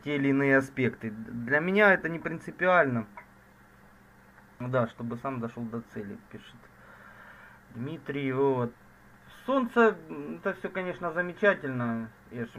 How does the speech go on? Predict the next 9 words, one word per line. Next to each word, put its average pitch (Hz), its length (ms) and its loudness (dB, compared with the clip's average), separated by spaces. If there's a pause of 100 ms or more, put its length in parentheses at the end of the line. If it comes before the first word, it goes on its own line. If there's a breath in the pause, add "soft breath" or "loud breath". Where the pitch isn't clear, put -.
(120)
помните, 131 300 -4
я 120 120 0
сообщал, 120 460 -2
что 107 180 -8
вообще 120 340 -4
было 131 240 0
когда-то 135 360 -2
Солнце 131 640 -2
с-, - 160 -14